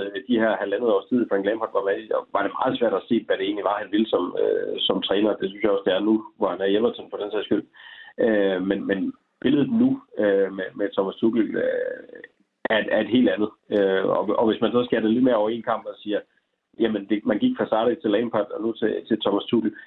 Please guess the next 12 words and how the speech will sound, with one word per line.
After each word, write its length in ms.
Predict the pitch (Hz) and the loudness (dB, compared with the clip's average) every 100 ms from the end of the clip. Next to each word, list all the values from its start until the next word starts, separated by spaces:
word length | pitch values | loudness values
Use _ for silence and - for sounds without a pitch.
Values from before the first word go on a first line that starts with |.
| _ _ _ - | _ _ _ 0
jamen 240 | 117 107 | 2 2
så 80 | 131 | 2
er 80 | 123 | 2
der 140 | 120 | 2
jo 60 | 104 | 2
i 40 | |
hvert 160 | 110 113 | 2 0
fald 160 | 120 - | 0 2
ikke 380 | 294 - 110 110 | 2 4 2 0
en 140 | 104 | -10
klar, 440 | - 123 117 90 - 87 95 | -6 -2 -2 -2 -8 -14 -10
øh, 800 | 98 92 95 - 50 - - | -8 -8 -10 -10 -12 -12 -16